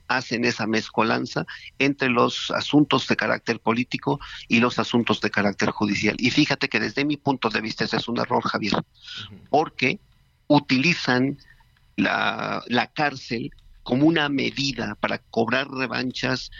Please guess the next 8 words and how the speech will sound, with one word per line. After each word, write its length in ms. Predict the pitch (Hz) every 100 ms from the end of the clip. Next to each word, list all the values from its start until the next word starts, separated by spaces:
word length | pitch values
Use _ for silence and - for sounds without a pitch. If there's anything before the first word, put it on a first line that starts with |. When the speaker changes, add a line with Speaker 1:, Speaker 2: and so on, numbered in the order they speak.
| -
Speaker 1:
para 180 | - 104
cobrar 360 | - 113 127 127
afrentas 800 | 123 127 131 127 117 117 117 - _ - -
o 140 | 127
para 180 | 117 113
supuestamente 720 | - 113 127 - 117 117 113
hacer 220 | 113 - 117
justicia. 640 | - - - - - -